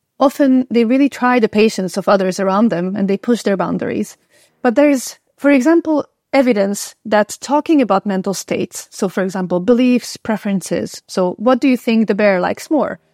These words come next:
Or what is the little boy thinking? And so on. Um, either just in a conversation with a parent or caregiver, or while reading a book or any other context,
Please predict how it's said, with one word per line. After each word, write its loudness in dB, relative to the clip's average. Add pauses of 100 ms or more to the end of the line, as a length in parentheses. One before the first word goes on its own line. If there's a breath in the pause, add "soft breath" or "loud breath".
Or -2
what 0
is 0
the 0
little 0
boy 0
thinking? -2 (220)
And 2
so -2
on. 0 (380)
Um, -2
either 2
just -4
in -2
a -4
conversation 0
with 0
a -2
parent 0
or -8
caregiver, 0 (400)
or 0
while 2
reading 0
a 0
book -2
or -2
any 2
other -2
context, -2